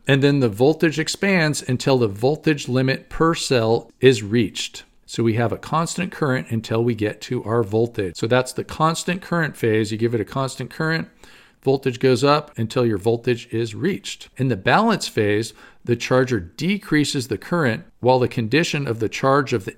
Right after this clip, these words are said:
individual cells is conveyed to a similar level by adjusting the circuit until the point when the battery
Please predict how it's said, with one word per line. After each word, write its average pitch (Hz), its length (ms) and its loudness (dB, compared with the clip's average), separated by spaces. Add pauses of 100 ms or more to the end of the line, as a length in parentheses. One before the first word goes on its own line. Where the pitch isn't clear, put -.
individual 151 680 2
cells 135 460 2
is 113 160 -6
conveyed 120 580 -2
to 135 200 2
a 104 60 2
similar 165 480 0
level 143 340 2
by 110 200 0
adjusting 120 640 -2
the 110 80 -2
circuit - 640 -2
until 151 420 -2
the 123 120 0
point 160 560 -2
when 117 140 -2
the 110 60 0
battery 120 460 2